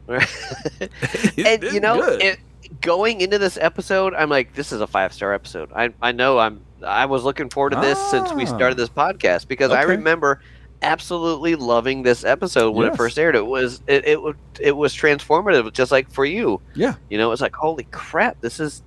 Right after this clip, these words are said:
Speaker 1: something entirely different." But watching it, it, uh, you know what it is? It was the covid.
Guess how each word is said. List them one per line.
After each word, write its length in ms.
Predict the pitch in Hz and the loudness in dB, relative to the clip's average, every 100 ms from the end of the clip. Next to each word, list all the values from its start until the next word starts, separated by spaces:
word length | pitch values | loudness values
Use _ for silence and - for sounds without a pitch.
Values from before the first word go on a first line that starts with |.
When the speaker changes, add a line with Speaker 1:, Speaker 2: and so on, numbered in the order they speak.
| - | -18
Speaker 1:
something 360 | - 113 - 123 | -2 -2 0 -2
entirely 420 | 113 101 113 107 | -2 2 2 4
different." 340 | 107 123 123 - - - - | 0 0 -2 -6 -14 -20 -4
But 100 | 120 | -2
watching 460 | 113 127 135 160 | 0 0 0 -4
it, 160 | 156 - | -4 -2
it, 200 | - 180 - - | 0 -2 -2 -4
uh, 120 | 165 - | -2 0
you 120 | 170 | 2
know 80 | 165 | 4
what 160 | 151 | 4
it 120 | 139 131 | 4 4
is? 320 | 127 131 - - - | 4 0 -6 -20 -2
It 80 | 123 | 2
was 180 | 120 117 | 2 0
the 100 | 123 | -4
covid. 480 | - 98 87 92 | 0 -2 0 -6